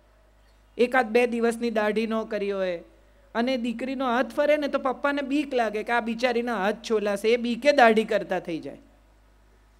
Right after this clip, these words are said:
વહાલ કરે, એના ગાલ એટલા કૂણા હોય કે એમ થાય કે ના, ના, ના, આપણે જરા એની પાસે જઈએ તો ચોખ્ખા થઈને જઈએ, જરા વધુ કૂણા થઈએ. દીકરી ઘરમાં આવે ને ત્યારથી પિતાને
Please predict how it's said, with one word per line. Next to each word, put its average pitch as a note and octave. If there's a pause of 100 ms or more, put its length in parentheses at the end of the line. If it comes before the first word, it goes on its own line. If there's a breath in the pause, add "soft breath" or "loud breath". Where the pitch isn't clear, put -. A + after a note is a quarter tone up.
(220 soft breath)
વહાલ A#3
કરે, A#3
એના A3+
ગાલ A#3
એટલા A#3
કૂણા B3+
હોય A#3
કે A#3
એમ A3
થાય A3
કે A3
ના, F#3+
ના, F3+
ના, E3+
આપણે G3
જરા F#3 (340 loud breath)
એની G#3
પાસે G#3
જઈએ G3
તો G#3
ચોખ્ખા F#3
થઈને D#3+
જઈએ, D#3+
જરા F#3+
વધુ F3
કૂણા F#3+
થઈએ. - (1700 soft breath)
દીકરી C#4
ઘરમાં B3+
આવે D4+
ને D4
ત્યારથી B3+
પિતાને B3